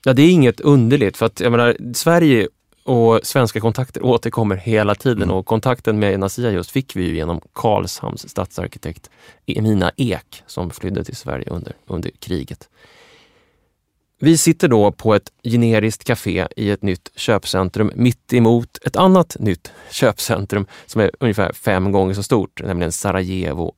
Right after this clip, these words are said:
Speaker 1: City Center, i en stadsdel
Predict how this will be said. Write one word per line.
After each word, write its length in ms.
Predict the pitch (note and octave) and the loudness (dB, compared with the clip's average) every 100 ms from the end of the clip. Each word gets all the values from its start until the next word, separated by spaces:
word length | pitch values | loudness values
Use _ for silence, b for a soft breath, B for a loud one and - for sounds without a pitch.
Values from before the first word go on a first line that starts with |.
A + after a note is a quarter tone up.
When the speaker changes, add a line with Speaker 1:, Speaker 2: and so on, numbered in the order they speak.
| - | -14
Speaker 1:
City 600 | - E2+ - - F#2 - | -10 -10 -10 -8 -8 -8
Center, 640 | - - C#3+ B2 - - - b b b b b _ | -8 -2 0 -2 -6 -12 -12 b b b b b _
i 360 | A#2 A#2+ A#2 A2+ | 0 4 4 2
en 240 | B2+ A2+ A2 | 2 2 0
stadsdel 800 | - C#3 B2+ - - C#3 D2+ | 0 -4 -4 -8 -6 -6 -6